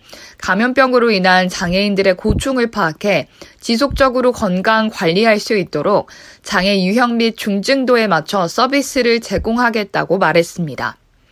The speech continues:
열일곱 개 장애인 단체들이 연합한 장애인 제도 개선 솔루션이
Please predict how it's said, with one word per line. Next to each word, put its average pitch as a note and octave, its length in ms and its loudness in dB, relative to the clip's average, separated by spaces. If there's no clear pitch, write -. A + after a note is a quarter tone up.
열일곱 G#3+ 840 4
개 C4+ 220 4
장애인 A3+ 420 0
단체들이 G#3+ 680 2
연합한 E3+ 640 2
장애인 G3 420 0
제도 A3 260 2
개선 G3+ 340 -2
솔루션이 F3+ 680 -2